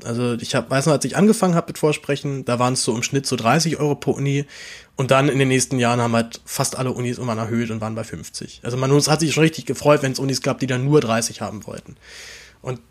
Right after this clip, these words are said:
klar, die einmal dreißig Euro, die sind nicht das Thema, also die kann sich jeder, glaub ich, erarbeiten. Aber ich will gar nicht wissen, wie viele Leute schon, schon bei dem Gedanken,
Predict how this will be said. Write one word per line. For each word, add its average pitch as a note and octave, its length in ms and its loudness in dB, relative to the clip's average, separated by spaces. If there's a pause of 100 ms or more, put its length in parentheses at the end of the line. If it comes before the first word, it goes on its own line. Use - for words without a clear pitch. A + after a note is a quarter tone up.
(140)
klar, D3+ 160 4
die C#3 120 -6
einmal D3+ 380 4
dreißig C3+ 380 0
Euro, E3 320 6
die D3 80 4
sind D3 140 2
nicht D3+ 180 -2
das C3+ 100 -6
Thema, E3+ 300 4
also B2+ 160 0
die B2 100 -6
kann C#3 200 0
sich C3 120 -4
jeder, D3+ 260 6
glaub C3+ 200 4
ich, B2+ 80 -4
erarbeiten. A2+ 580 -2
Aber A#2 400 0
ich - 160 -4
will C#3 140 4
gar C#3+ 140 2
nicht C3 180 -2
wissen, D#3 200 0
wie B2 60 -2
viele A#2+ 200 0
Leute B2 380 2
schon, B2+ 520 -2
schon C3+ 200 2
bei B2 80 4
dem B2 140 4
Gedanken, D3+ 720 0